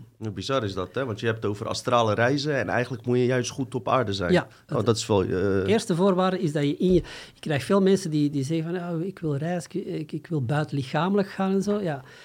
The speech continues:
Speaker 2: het is zaak om eerst in je lichaam te zitten. Want door heel de, door heel jouw leven, eh, om het dan maar zo te zeggen, he-, door heel jouw leven zou je kunnen zeggen dat jouw energetische blauwdruk een beetje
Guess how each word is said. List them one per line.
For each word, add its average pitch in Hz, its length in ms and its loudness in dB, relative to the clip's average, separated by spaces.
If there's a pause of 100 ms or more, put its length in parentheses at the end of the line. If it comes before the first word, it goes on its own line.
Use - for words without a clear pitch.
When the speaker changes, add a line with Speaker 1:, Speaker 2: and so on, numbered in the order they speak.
(180)
Speaker 2:
het - 180 -6
is 139 120 0
zaak 170 500 -2
om 151 160 0 (120)
eerst - 580 -2 (420)
in 226 160 2
je 220 120 4
lichaam 131 640 0
te - 120 -4
zitten. 120 340 -4 (280)
Want 143 220 0
door 147 340 4
heel 190 380 4
de, 147 420 0 (100)
door 139 200 -2
heel 175 180 4
jouw 139 220 4
leven, 131 520 4
eh, 143 80 -6 (180)
om 131 140 -6
het 131 120 -4
dan 131 140 -2
maar 127 120 2
zo 156 100 0
te 180 80 -8
zeggen, 180 320 -2 (100)
he-, - 220 -8
door 143 160 -2
heel 175 180 2
jouw 147 160 2
leven 175 400 2 (440)
zou 147 200 2
je 143 60 4
kunnen 139 200 4
zeggen 170 220 4
dat 156 180 0
jouw 143 180 2
energetische 139 800 0
blauwdruk 151 1000 -2
een 147 160 0
beetje 151 440 0